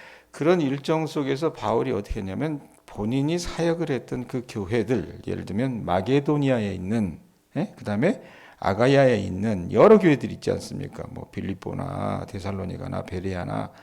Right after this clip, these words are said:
예? 고린도나 이런 데를 방문하고 나서 어떻게 배 타고 이렇게 바로 예루살렘으로 가고자 했습니다.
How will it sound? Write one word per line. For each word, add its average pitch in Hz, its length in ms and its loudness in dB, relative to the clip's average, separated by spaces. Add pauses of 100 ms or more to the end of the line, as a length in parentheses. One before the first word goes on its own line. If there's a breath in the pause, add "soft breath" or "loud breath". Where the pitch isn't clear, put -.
(180 loud breath)
예? - 220 -4 (280 loud breath)
고린도나 95 760 -4
이런 113 600 -2 (280)
데를 107 220 -4
방문하고 120 640 -4
나서 98 220 -8
어떻게 101 300 -8 (420 loud breath)
배 - 180 -6
타고 113 500 -2
이렇게 107 240 -6
바로 92 300 -6
예루살렘으로 90 580 -8
가고자 98 400 -14
했습니다. - 420 -18